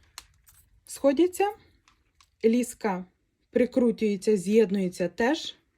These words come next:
гарно. Не відчувається ніяких заторів чи якоїсь перешкоди.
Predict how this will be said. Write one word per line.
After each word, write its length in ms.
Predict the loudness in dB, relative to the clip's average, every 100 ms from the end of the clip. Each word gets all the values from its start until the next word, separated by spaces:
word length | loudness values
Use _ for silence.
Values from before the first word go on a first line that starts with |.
| _ _ _ _ _ _ _ _ _ _ _
гарно. 560 | -10 -8 -6 -6 -6 -10 -10
Не 500 | -6 -4 -2 -4 -4
відчувається 800 | -6 -4 -2 0 0 -2 -4 -6
ніяких 680 | -6 -6 -8 -8 -12 -12 _ _ _ _ _ _ _ _ _ _ _
заторів 720 | -10 -8 -6 0 0 2 -2 -6
чи 360 | -10 -10 -10 -14 _ _ _ _ _ -18
якоїсь 680 | -18 _ -12 -10 -10 -12
перешкоди. 760 | -8 -6 -6 -12 -12 -12 -12